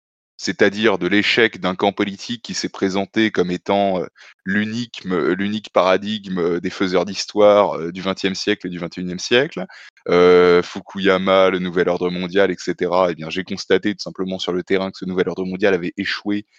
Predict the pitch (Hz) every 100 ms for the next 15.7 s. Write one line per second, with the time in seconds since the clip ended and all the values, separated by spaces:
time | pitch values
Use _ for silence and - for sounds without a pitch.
0 | _ _ _ - 98 101 - 95 - 95
1 | 101 95 92 76 78 80 69 90 87 92
2 | 95 101 92 92 90 92 - 101 92 87
3 | - 101 - 82 - _ _ _ - 110
4 | - 101 - 107 98 87 82 90 - 104
5 | 98 90 101 104 101 - - - _ _
6 | _ 98 98 98 - 95 95 98 95 107
7 | 107 104 92 90 - 92 95 - 90 95
8 | 92 - 104 98 - - _ _ - 90
9 | 87 85 82 90 90 87 80 78 85 90
10 | 95 - 90 90 87 95 90 95 98 156
11 | - _ _ _ - 92 95 101 90 -
12 | 90 - 85 107 170 - 95 87 - 131
13 | 90 87 90 87 95 92 90 - 113 98
14 | - 90 98 107 90 90 - - 113 -
15 | 90 92 92 90 92 101